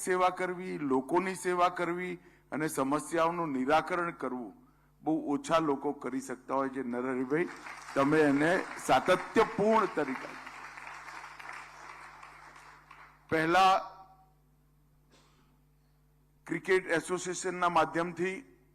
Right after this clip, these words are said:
ગુજરાતભરના ખેલાડીઓને સારી માળખાકીય સુવિધાઓ ઊભી આપ-, ઊભી કરવી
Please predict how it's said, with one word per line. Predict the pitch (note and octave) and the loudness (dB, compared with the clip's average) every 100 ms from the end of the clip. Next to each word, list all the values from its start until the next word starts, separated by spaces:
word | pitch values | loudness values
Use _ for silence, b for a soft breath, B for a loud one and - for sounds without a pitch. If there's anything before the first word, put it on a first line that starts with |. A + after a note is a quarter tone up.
| _ _ _ _ _ _ _ _ _ _ _ _ _ _ _ | _ _ _ _ _ _ _ _ _ _ _ _ _ _ _
ગુજરાતભરના | D3 D3 F3 F3 C3+ D#3 D#3+ F3 E3+ | -4 2 4 4 2 2 4 2 0
ખેલાડીઓને | D#3 D3+ E3 E3 E3+ E3 E3 D3 A#2 - _ _ _ _ _ _ - | 0 2 2 2 -2 -2 -2 -4 -8 -18 _ _ _ _ _ _ -6
સારી | E3 D3 E3+ D#3+ D3 | 4 4 4 2 4
માળખાકીય | C#3 C#3 D#3+ D#3+ E3 E3 D3 | 2 2 -2 -2 -2 -2 -2
સુવિધાઓ | C3 C3+ C#3+ D#3 D#3 | -2 0 2 4 2
ઊભી | C#3+ C#3 D#3+ | -2 -2 -2
આપ-, | D3 - - _ - D3 C#3+ | -2 -4 -20 _ -10 -10 -6
ઊભી | C#3 C#3 D#3 | -6 -4 -2
કરવી | D#3 D3+ F3 | -2 -2 -8